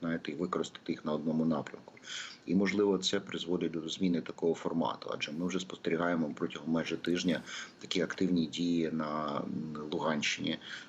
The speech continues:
Ми продовжуємо бачити активні дії на Донбасі.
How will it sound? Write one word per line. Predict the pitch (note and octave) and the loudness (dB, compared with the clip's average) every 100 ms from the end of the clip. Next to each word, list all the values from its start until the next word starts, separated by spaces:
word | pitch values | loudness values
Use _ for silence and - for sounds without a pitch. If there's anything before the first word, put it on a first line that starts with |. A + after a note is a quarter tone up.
| - | -2
Ми | F2+ | 0
продовжуємо | F2+ F#2 F#2 F2+ F2 D#2+ D#2 | 2 2 2 2 0 -2 0
бачити | E2+ - - - E2 D#2 D#2 - | 0 0 -4 -2 -2 -2 -2 -4
активні | - - F2+ E2 D#2 | -6 -2 0 0 0
дії | D#2 F2 E2 | -2 0 0
на | D2+ D#2+ D#2 D2+ D2 | 0 -4 -2 -4 -2
Донбасі. | D#2+ D2+ D#2 C#2+ - - | -4 -2 0 2 2 0